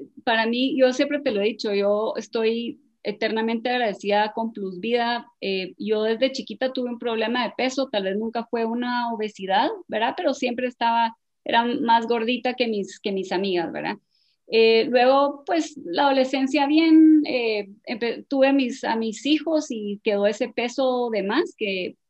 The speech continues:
probé cualquier cosa, cualquier canti-, como hemos probado todos, lo, la mayoría que, que hemos estado en Plus Vida, probamos absolutamente todo. Me lo preguntas y lo probé. Nada me resultaba, ¿verdad? Hasta que vine al tratamiento, eh,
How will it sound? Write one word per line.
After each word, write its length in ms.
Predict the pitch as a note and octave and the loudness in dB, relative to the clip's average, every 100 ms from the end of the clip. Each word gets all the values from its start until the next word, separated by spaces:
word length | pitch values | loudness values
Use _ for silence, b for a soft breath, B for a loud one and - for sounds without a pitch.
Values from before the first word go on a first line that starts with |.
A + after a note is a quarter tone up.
| - | -10
probé 380 | A3 F#3+ G3+ - | -6 -4 -4 -4
cualquier 520 | C4 G3+ - A3+ B3 | -4 -4 -6 -6 -6
cosa, 360 | C4+ A4 - - | -8 -10 -12 -10
cualquier 380 | F3+ E3 G#3+ A3+ | -8 -4 -4 -2
canti-, 280 | C#4+ C#4+ | -4 -2
como 200 | - A3 | -4 -2
hemos 220 | G#3+ C4+ C#4 | -2 -2 -2
probado 360 | B3 A3+ B3+ C4 | 0 0 0 0
todos, 400 | C4+ C4+ C4+ A#3+ | 2 2 0 -6
lo, 220 | - A#3+ A#3+ | -2 2 4
la 100 | A#3 | 4
mayoría 380 | A3+ A3 A#3+ E4 | 2 2 2 2
que, 160 | D4+ | 0
que 220 | - - - | -4 -2 -2
hemos 200 | B3+ B3 | -2 -4
estado 220 | A3 A#3+ | -2 -2
en 60 | B3 | 0
Plus 220 | A3 G#3+ | -2 2
Vida, 240 | D4 - _ _ - | 0 0 _ _ 0
probamos 400 | B3+ A3+ B3+ C#4 | 2 2 0 -2
absolutamente 880 | C#4 - B3 A3 A3+ A#3 A#3+ A#3+ - | -4 -2 -2 -2 -4 -4 -4 -6 -4
todo. 360 | A3+ G3+ F3+ | -2 -2 -2
Me 140 | - G#3+ | -2 -2
lo 120 | G#3 | 0
preguntas 420 | G#3 A3 A3+ C#4+ | -2 -2 -2 -2
y 40 | C#4 | -2
lo 120 | B3 | -2
probé. 360 | G3+ F#3+ F3+ _ B B B _ | -4 -4 -6 _ B B B _
Nada 360 | A#3+ B3 A#3+ B3 | -2 0 2 2
me 100 | B3+ | 0
resultaba, 480 | B3 A#3 F#3+ F3+ D#3+ - _ | -2 -6 -6 -6 -6 -12 _
¿verdad? 300 | - F#3 G3+ | -6 0 0
Hasta 240 | A3 G#3+ G#3 | 0 -2 -4
que 160 | G3+ | -2
vine 220 | F#3 G3 A3 | -2 0 0
al 100 | A3+ | 0
tratamiento, 840 | B3+ B3 F#3+ G#3 C4 C#4+ D4+ D#4 B B B _ _ | -2 -2 -2 2 4 4 4 2 B B B _ _
eh, 440 | G#3+ G#3+ G3+ F#3 | 0 2 2 0